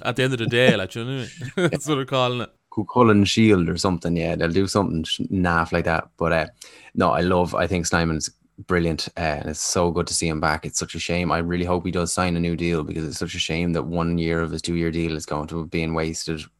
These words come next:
Speaker 2: through that injury. And seeing him and seeing just how happy he was when he scored and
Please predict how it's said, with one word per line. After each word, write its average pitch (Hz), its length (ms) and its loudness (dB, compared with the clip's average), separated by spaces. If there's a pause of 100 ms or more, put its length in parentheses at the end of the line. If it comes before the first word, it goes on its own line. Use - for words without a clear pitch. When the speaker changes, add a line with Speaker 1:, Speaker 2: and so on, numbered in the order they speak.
(120)
Speaker 2:
through 190 160 -2
that 80 160 0
injury. 82 400 -2 (560)
And 65 260 -4
seeing 85 220 0
him 78 160 -2
and 71 120 -4
seeing 85 240 0
just 80 140 -4
how 71 160 -2
happy 71 300 -4
he 73 80 -2
was 76 180 -6
when 76 80 -6
he 73 60 -6
scored 73 400 -4
and 78 80 -10